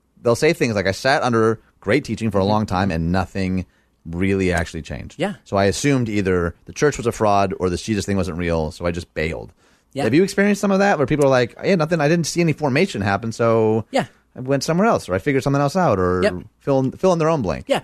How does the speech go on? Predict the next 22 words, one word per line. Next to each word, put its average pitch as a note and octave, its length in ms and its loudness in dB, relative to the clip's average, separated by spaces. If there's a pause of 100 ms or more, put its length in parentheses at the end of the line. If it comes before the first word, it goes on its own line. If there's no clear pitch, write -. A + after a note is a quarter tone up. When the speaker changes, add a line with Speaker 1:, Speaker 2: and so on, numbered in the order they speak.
(280)
Speaker 2:
Or A3+ 180 4
you, G3 360 2 (100)
you, E3+ 220 0 (100)
I've D#3 160 0
experienced D3+ 720 0 (420)
pastors, - 800 -4
people F3+ 340 0
who D#3 180 2
are C3+ 120 4
Speaker 1:
Mm. C3+ 100 2
Speaker 2:
leaders D#3+ 360 2
in B2+ 100 2
churches D3 400 -2
who C3 120 0
say, B2+ 360 2 (480)
"This F#3 120 0
teaching B3 320 2
thing F3+ 160 2
isn't C3+ 200 0
changing F3 400 2
us, F2 260 -16
so E3+ 380 2